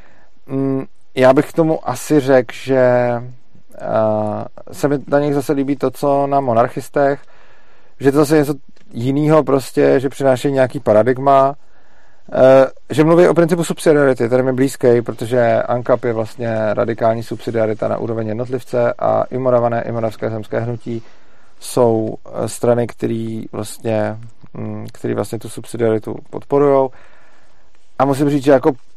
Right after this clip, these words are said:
právo na sebeurčení je mi vlastní a zase, eh, jako rozšířil bych ho až na úroveň jednotlivce, ne na úroveň prostě jako nějakýho kraje.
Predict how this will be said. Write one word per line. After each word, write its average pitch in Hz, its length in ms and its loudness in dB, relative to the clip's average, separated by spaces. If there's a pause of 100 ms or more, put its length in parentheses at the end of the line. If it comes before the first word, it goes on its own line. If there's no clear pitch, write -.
(120)
právo 131 320 6
na 147 140 6
sebeurčení 135 920 0
je 127 100 -2
mi 135 100 0
vlastní 127 340 2
a 123 60 2
zase, 127 340 2
eh, - 800 -14 (360)
jako 127 160 -2
rozšířil 127 340 2
bych 127 120 4
ho 131 160 4
až 110 100 -4
na 131 80 0
úroveň 127 300 2
jednotlivce, 120 680 0
ne 123 180 -4
na 120 160 -2
úroveň 117 440 -2 (260)
prostě - 280 -8
jako 117 300 -2
nějakýho 117 720 -4
kraje. 117 400 0